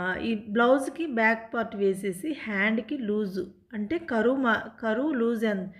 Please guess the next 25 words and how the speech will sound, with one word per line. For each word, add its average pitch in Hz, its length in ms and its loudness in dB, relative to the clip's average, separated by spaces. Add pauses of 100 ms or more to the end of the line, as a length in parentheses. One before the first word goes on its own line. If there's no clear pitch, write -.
(460)
సారీ, 208 340 0 (300)
ఆర్మ్ 262 280 6
లూజ్ 240 220 2
ఎంత 202 220 0
వచ్చిందనేది 208 680 -2 (380)
చెక్ 277 280 -2
చేసుకోవాలి. 185 720 -2 (840)
కరెక్ట్గా 226 460 -2
ఇక్కడ 220 160 -4 (2250)
పావు 240 280 4
తక్కువ 277 260 -2 (100)
తొమ్మిది 214 320 2
ఇంచులు 208 240 -2
వచ్చిందండి. 175 640 -2 (520)
ఇదైతే 226 340 2 (140)
ఈ - 80 0
విధంగా 214 420 0
మార్కింగ్ 196 480 -2
వేసుకొని 185 480 -4 (140)
ఇక్కడ 240 280 -4 (200)
ఈ 220 120 0
లైన్ని, 214 400 2 (140)
ఈ 208 120 0
లైన్ని 202 380 0 (120)
కలిపేసుకోవాలి. 180 840 -2